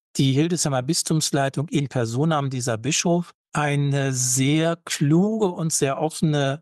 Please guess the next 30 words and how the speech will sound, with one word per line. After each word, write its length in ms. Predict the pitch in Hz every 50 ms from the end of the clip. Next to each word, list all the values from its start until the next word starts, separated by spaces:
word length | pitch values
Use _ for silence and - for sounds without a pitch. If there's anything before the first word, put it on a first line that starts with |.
| _ _
Politik 560 | - 143 135 135 131 - 139 123 - - -
gefahren 600 | - 127 113 - - 120 113 110 110 110 110 107 110
hat, 180 | 110 110 - _ _ - - _ _ _ _ _ _ _
nämlich 380 | - 135 135 135 135 135 127 -
sich 320 | - - 139 - - -
einzulassen 720 | - 143 160 185 185 - - 185 175 170 170 160 - 180 160
auf 220 | 143 131 123 - -
das, 360 | - 135 156 - - - -
was 200 | 143 139 - -
an 120 | 147 131
Herausforderung 960 | 123 127 120 117 120 135 139 - - - 147 135 135 135 131 120 123 127 170
auf 240 | 151 143 120 - -
ihn 240 | 247 127 113 117 -
zukommt 720 | - - 165 180 170 - 185 185 190 190 180 - - _ _ _ _ _ _ _ -
und 320 | - 151 147 147 139 - _ _ _
zu 200 | - - - 160
versuchen, 720 | - - 135 127 127 - 180 175 202 214 - - 180 180 175
zu 240 | - - - 160 139
reagieren 960 | 131 - 135 123 123 117 117 - - - 156 156 185 220 226 - 214 208 185
und 160 | 156 143 -
den 140 | 143 127 127 127
Menschen 460 | 127 135 156 156 - - 151 139 127
das 220 | 127 139 - -
zur 120 | - 165 147
Verfügung 560 | - 151 143 - - 165 156 160 147 147 -
zu 160 | - - 151
stellen, 540 | - - - - 131 135 131 127 131 127 117
was 160 | 120 - -
sie 100 | 131 123
brauchen. 560 | - 117 110 110 110 113 110 - 113 110 117